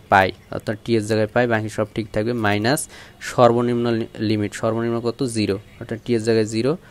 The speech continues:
এটা। তাই ক্যালকুলেশন করলে আমরা পাই আই ম্যাক্স স্কয়ার into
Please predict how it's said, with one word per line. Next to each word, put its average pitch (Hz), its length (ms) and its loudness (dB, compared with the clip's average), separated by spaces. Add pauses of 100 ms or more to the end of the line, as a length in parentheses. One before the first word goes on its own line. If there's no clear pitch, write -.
(340)
এটা। 101 260 -6 (180)
তাই 110 160 -2
ক্যালকুলেশন 120 580 0
করলে 123 260 -2
আমরা 117 300 -2
পাই 120 220 6 (420)
আই 107 380 4
ম্যাক্স 110 760 -4 (100)
স্কয়ার 117 460 0 (500)
into 107 280 -2